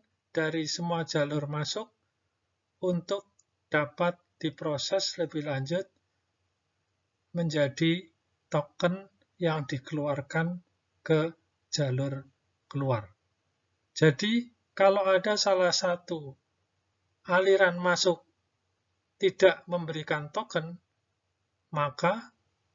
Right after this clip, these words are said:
token tidak dapat dikeluarkan ke jalur keluar, sehingga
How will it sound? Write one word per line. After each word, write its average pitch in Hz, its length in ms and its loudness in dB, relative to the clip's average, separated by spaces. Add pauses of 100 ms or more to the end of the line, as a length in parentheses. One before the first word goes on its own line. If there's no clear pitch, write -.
(340)
token 208 640 0
tidak 160 400 0
dapat 156 400 0
dikeluarkan 151 960 -2 (720)
ke 160 400 6 (480)
jalur 139 400 0
keluar, 135 480 -6 (400)
sehingga 147 640 -4